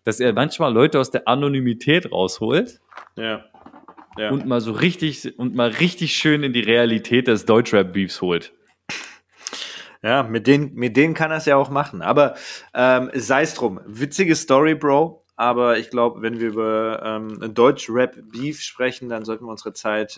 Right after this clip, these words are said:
Speaker 2: sinnvoller investieren als über Flair und Klo eins vier eins.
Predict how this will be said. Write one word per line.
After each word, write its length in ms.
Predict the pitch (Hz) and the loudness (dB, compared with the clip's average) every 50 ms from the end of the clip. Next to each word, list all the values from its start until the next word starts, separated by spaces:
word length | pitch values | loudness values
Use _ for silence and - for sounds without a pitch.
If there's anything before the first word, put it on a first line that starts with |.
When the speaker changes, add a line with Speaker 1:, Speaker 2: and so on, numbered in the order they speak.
| 104 95 | -10 -10
Speaker 2:
sinnvoller 500 | 107 110 113 120 123 - 131 117 107 101 | -8 -6 -6 -6 -4 -2 -2 -2 -2 -2
investieren 720 | 98 104 104 104 101 - - - 107 104 101 107 113 113 | -4 -4 -6 -6 -6 -8 -8 -4 -4 -2 -2 -4 -8 -12
als 420 | - - - 95 101 - - - - - - - _ | -12 -8 -6 -6 -6 -6 -8 -12 -16 -18 -20 -18 _
über 480 | 110 110 104 107 104 101 101 98 - - | -12 -8 -4 -2 0 0 0 0 -2 -6
Flair 540 | - - - - 107 107 107 110 110 107 - | -10 -14 -8 -4 -2 0 0 0 0 -2 -4
und 400 | 107 104 104 107 104 - - _ | -8 -12 -12 -12 -14 -18 -20 _
Klo 520 | - - - 104 101 101 101 107 110 107 - _ _ _ _ _ _ _ _ _ _ _ _ _ _ _ _ _ _ _ _ _ _ _ _ _ _ _ _ _ | -20 -14 -8 -4 -2 0 0 0 -2 -4 -8 _ _ _ _ _ _ _ _ _ _ _ _ _ _ _ _ _ _ _ _ _ _ _ _ _ _ _ _ _
eins 320 | 107 104 107 107 - - | -2 -2 -2 -4 -8 -12
vier 840 | - - - - - - 107 104 101 98 98 98 98 95 95 95 95 - _ _ _ _ _ _ _ _ _ _ _ _ _ _ _ _ _ _ _ _ | -14 -16 -18 -14 -8 -6 -2 -2 0 0 0 0 -2 -2 -4 -6 -8 -14 _ _ _ _ _ _ _ _ _ _ _ _ _ _ _ _ _ _ _ _
eins. 640 | - - 85 92 92 90 87 - - - - - | -12 -8 -6 -6 -6 -8 -10 -12 -16 -16 -18 -18